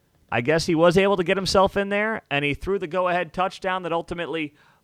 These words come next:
uh, won Oklahoma State the game to make it seventeen fourteen. The Cowboys won the game twenty to fourteen over Iowa State. So, I, I,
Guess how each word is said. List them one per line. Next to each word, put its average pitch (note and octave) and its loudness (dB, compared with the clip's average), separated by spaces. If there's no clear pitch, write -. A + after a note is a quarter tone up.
uh, B2 0
won D3+ -2
Oklahoma D#3+ 0
State D3 -4
the D3+ -8
game C#3 -2
to C3 -8
make B2+ -2
it B2+ -4
seventeen B2 -4
fourteen. C#3 -2
The A2 -6
Cowboys A#2 0
won B2+ -2
the A#2+ -4
game G#2+ 2
twenty D#3 0
to A2+ -2
fourteen A#2+ -2
over G#2 2
Iowa F#2 0
State. E2+ -6
So, D#3+ 6
I, C2+ -8
I, - -8